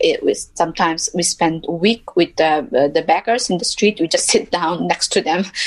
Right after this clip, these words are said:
sometimes help them to beg, to, to, to, to learn about their, their whole stories, um,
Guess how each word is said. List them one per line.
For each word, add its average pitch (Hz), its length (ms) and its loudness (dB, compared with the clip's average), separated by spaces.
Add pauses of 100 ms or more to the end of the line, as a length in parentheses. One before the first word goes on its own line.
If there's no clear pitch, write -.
sometimes 185 380 2
help - 240 2
them 170 180 4
to 175 80 -4
beg, 180 260 2 (420)
to, 156 160 -4 (180)
to, 170 160 2
to, 165 360 -2
to - 200 -10
learn 170 340 2
about 165 300 2
their, 160 260 4 (360)
their 165 120 4
whole 175 380 4
stories, 165 760 2
um, 160 320 -2